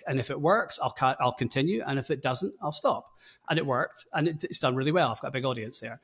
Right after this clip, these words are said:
When I started my, uh, newsletter, I didn't say, "I'm gonna make this the best newsletter in the planet."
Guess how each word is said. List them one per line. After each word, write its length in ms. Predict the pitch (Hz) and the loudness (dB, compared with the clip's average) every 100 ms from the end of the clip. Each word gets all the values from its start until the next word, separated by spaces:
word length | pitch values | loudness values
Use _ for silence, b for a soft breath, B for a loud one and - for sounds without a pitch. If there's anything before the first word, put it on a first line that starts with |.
| b - | b -2
When 120 | 143 | 2
I 80 | 151 | 2
started 420 | - 160 147 131 | 4 4 4 0
my, 480 | 139 135 131 131 131 | 0 2 2 2 -2
uh, 220 | 139 123 151 | 0 0 4
newsletter, 560 | 220 139 117 - 107 - | 4 4 -2 -2 -8 -2
I 80 | 139 | 2
didn't 220 | 175 160 | 4 2
say, 180 | - 127 | 0 0
"I'm 140 | 131 | 0
gonna 120 | 131 | 0
make 180 | 131 - | -2 -4
this 100 | 127 | -10
the 80 | 123 | -6
best 400 | 131 120 - 147 | -4 -4 -6 2
newsletter 560 | 190 160 123 110 123 | 4 4 -2 -4 -6
in 100 | 113 | -6
the 60 | 110 | -8
planet." 340 | - 107 170 | -6 -4 -4